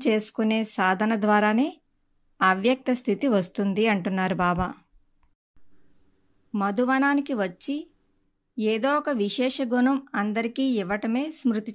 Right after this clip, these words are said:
చిహ్నం. అది అయితే జడ స్మృతి చిహ్నం. కానీ ఇక్కడ మీ గుణాలను ఇవ్వాలి. ఇది చైతన్య స్మృతి చిహ్నం.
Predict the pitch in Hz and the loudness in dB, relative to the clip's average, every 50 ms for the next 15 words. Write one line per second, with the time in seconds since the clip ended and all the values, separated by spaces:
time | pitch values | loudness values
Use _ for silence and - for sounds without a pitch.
0 | - 202 190 175 185 185 185 254 254 _ _ _ _ _ _ _ _ _ _ _ | -6 -6 -4 -4 -6 -8 -8 -12 -14 _ _ _ _ _ _ _ _ _ _ _
1 | _ _ _ _ _ _ _ _ _ _ _ _ _ _ - 214 226 220 254 247 | _ _ _ _ _ _ _ _ _ _ _ _ _ _ -2 -2 0 0 0 0
2 | 226 214 214 214 - 277 285 233 202 220 202 208 240 - - 294 247 247 247 - | 0 0 -2 0 0 0 0 0 2 2 2 2 0 -2 0 0 0 0 0 0
3 | 233 240 196 214 208 196 - - - _ _ _ _ _ _ _ _ _ _ _ | -2 0 0 0 0 0 -2 -4 -10 _ _ _ _ _ _ _ _ _ _ _
4 | _ - 202 196 190 190 202 233 277 339 349 330 - _ _ _ _ _ _ _ | _ 0 2 4 4 4 2 2 0 0 -2 -8 -18 _ _ _ _ _ _ _
5 | - 254 247 247 - 294 285 277 269 269 262 214 170 208 196 202 214 240 254 277 | -4 -2 -2 0 2 2 4 4 4 4 2 2 0 0 2 4 6 6 6 6
6 | 285 294 262 220 190 185 208 202 196 185 180 - - - _ _ _ _ _ _ | 6 4 4 2 2 2 2 2 2 0 -2 -6 -10 -14 _ _ _ _ _ _
7 | _ _ _ _ _ _ _ _ _ _ _ _ _ _ _ _ _ _ _ - | _ _ _ _ _ _ _ _ _ _ _ _ _ _ _ _ _ _ _ 0
8 | 247 269 269 285 269 - 240 208 208 208 - 254 254 269 277 285 285 - 277 226 | 0 2 2 2 0 0 0 0 0 0 2 4 4 4 4 2 2 2 0 0
9 | 226 - - 220 208 - 196 202 190 190 | 0 0 -2 -4 -4 -2 -2 -4 -4 -4